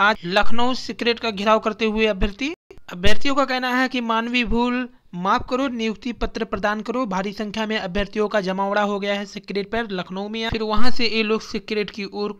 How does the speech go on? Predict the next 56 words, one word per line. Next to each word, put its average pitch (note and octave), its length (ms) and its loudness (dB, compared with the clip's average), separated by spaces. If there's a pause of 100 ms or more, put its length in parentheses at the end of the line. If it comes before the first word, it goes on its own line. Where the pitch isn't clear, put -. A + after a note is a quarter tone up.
कूच F#3+ 280 -10
कर F#3+ 200 -4
गए, G3 220 -4
जहां F#3 260 -4
पर G3 200 -2
ये G3 520 -6
आवेदन F#3 560 -6 (100)
पत्र F#3+ 300 -10
लेकर F3+ 340 -6
के G#3+ 240 -6
मानवीय F#3 580 -6
भूल F#3 320 -6
को G3+ 300 -8
माफ F#3+ 340 -8
करने F3 280 -10
की F3+ 180 -14
मांग F3+ 300 -12
कर F#3 180 -8
रहे F3+ 220 -8
हैं। G#3+ 220 -8 (560)
आपको F3+ 280 -4
बता G3+ 220 8
दें, A3+ 100 0
उनहत्तर A#3 280 -6
हजार A#3 180 -4
शिक्षक A3+ 280 -8
भर्ती G#3+ 380 -8
परीक्षा G#3+ 340 -10
में A3 140 -8
त्रुटियों A3 400 -10
के A3 120 -4
कारण G#3+ 260 -4
इनकी G3+ 240 -10
नियुक्ति G#3 320 -10
पत्र A3 260 -6
रोक G#3 200 -6
दी G3+ 160 -6
गई G3+ 140 -4
है, A3 100 -4
जिनकी G3 280 -8
संख्या G#3 320 -8
हजारों F#3 480 -4
से G#3 220 -12
अधिक F3 300 -12
है, G#3 80 -6
जो F#3+ 140 -8
कि G3 200 -12
सीक्रेट G3+ 420 -12
लखनऊ F#3+ 300 -8
में G3+ 140 -8
जमा F#3+ 220 -4
हो F3+ 120 -2
गए F#3+ 140 -4
हैं G3+ 200 -6
अभी G3 160 -8
लोग। A3+ 240 -8